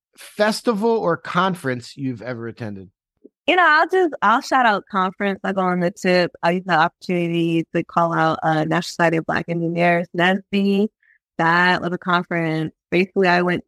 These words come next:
Speaker 2: to in college. Um, was dope. It's like, I got my internships on the spot, like, so much professional career development,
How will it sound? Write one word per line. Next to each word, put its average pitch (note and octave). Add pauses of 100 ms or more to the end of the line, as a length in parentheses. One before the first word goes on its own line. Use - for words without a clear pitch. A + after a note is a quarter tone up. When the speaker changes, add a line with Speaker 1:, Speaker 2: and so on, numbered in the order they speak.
(120)
Speaker 2:
to F3+
in E3
college. F3+ (160)
Um, E3 (300)
was F3+ (200)
dope. F#3+
It's F#3
like, D#3
I -
got F3 (160)
my D3+
internships G#3+
on E3+
the -
spot, F#3
like, D#3
so F#3+
much G3
professional F3
career E3+
development, E3